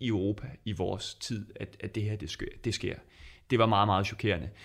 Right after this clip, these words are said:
Så der er nogle mennesker, der har betalt en høj pris. Så må jeg sige, i forhold til de tal, der er om folk, der i dag bor i et andet land, end der, hvor man har, øh, statsborgerskab,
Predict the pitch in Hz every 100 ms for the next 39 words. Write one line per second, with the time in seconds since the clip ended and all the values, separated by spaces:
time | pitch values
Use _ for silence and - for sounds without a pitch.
0 | - - 107 113 113 123 - 113 - 120
1 | 110 101 110 107 113 104 - 120 131 135
2 | 131 135 135 127 131 135 - 120 113 147
3 | 110 87 127 - 110 - - - - -
4 | - - - 131 127 131 107 - - -
5 | 123 - 131 - - 127 123 - 123 123
6 | - 104 110 127 117 104 104 110 107 120
7 | 113 104 101 95 92 117 101 90 85 90
8 | 90 - 113 101 - 58 90 - 92 -